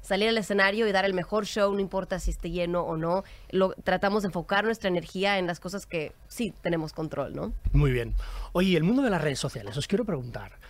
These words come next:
Speaker 2: ¿Son las redes sociales una oportunidad o son un, un, porque ahora, ahora es muy difícil que un artista esté desvinculado, ¿no? del mundo de las
Speaker 1: Claro.
Speaker 2: redes sociales? Entonces, ¿son una oportunidad o también son, yo a veces lo siento un poco como un punto de esclavitud, ¿no? que tenemos hacia las redes sociales, de esa necesidad de estar? Eh,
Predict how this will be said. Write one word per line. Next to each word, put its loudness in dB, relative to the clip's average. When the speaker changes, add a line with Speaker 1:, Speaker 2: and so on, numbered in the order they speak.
Speaker 2:
¿Son 4
las 8
redes 8
sociales 6
una 4
oportunidad 2
o 2
son 4
un, 4
un, 0
porque 4
ahora, 2
ahora 2
es 4
muy 6
difícil 2
que 2
un 4
artista 0
esté -2
desvinculado, 2
¿no? -2
del 0
mundo 2
de 2
las 2
Speaker 1:
Claro. 2
Speaker 2:
redes 0
sociales? 0
Entonces, 0
¿son 6
una 8
oportunidad 6
o 6
también 6
son, 4
yo 4
a 4
veces 4
lo 6
siento 6
un 2
poco 2
como 6
un 6
punto 4
de 6
esclavitud, 2
¿no? 4
que 4
tenemos 2
hacia 0
las 2
redes 2
sociales, 2
de 0
esa -2
necesidad 2
de 4
estar? 2
Eh, 2